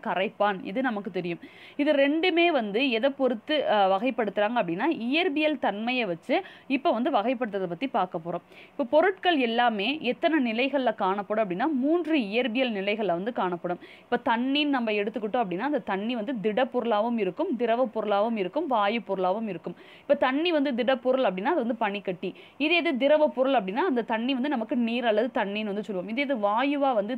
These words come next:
தண்ணி இருக்கு அப்படின்னா அது வந்து நம்ம நீராவின்னு சொல்லுவோம். இந்த மாதிரி இயற்பியல் நிலைகள்ல பொருள் வந்து எத்தனை நிலைகள்ல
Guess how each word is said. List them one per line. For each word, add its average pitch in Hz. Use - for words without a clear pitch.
தண்ணி 208
இருக்கு 196
அப்படின்னா 196
அது 254
வந்து 240
நம்ம 214
நீராவின்னு 220
சொல்லுவோம். 170
இந்த 226
மாதிரி 214
இயற்பியல் 349
நிலைகள்ல 208
பொருள் 339
வந்து 247
எத்தனை 294
நிலைகள்ல 247